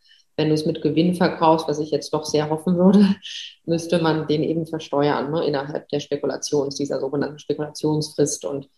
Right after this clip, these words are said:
ja, die müsste ich schon entweder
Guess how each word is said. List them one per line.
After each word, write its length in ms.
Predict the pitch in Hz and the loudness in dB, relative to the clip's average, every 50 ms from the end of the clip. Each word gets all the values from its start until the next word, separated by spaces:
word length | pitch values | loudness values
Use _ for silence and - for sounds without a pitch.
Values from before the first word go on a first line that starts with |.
| _ _ _ _ _ _ _ | _ _ _ _ _ _ _
ja, 220 | - 151 147 147 143 | 0 2 4 4 4
die 160 | - 165 165 | 2 2 2
müsste 320 | 165 175 180 175 - 180 | 2 2 0 2 2 2
ich 180 | 175 175 - - | 2 2 0 2
schon 280 | 160 156 165 175 165 | 2 4 4 4 2
entweder 720 | 160 - 156 160 160 - - 170 165 160 160 160 160 160 | 0 -2 -2 -4 -4 -2 -2 0 2 2 2 2 0 -2